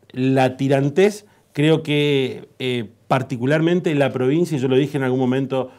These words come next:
en el recinto, eh, eligió como campo de batalla política la ciudad de Santa Fe. Y esto es así, y hay muchos funcionarios que, eh, contestes con esa decisión, que no sé si será charlado o no, porque no me consta, por supuesto,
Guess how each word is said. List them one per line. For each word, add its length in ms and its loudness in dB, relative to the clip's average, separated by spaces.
en 120 -6
el 120 -2
recinto, 680 -2
eh, 380 -2
eligió 440 -2
como 280 -4
campo 300 2
de 40 2
batalla 400 0
política 640 -6
la 120 -4
ciudad 200 -2
de 40 0
Santa 260 -6
Fe. 200 -6
Y 60 -4
esto 440 -6
es 160 -10
así, 440 -2
y 180 2
hay 300 2
muchos 340 2
funcionarios 640 0
que, 360 -2
eh, 340 -4
contestes 500 0
con 160 -2
esa 200 0
decisión, 460 0
que 100 -4
no 60 -6
sé 120 -8
si 80 -8
será 220 0
charlado 360 2
o 40 0
no, 160 -2
porque 160 -4
no 80 -4
me 100 -4
consta, 320 -4
por 120 -6
supuesto, 480 -6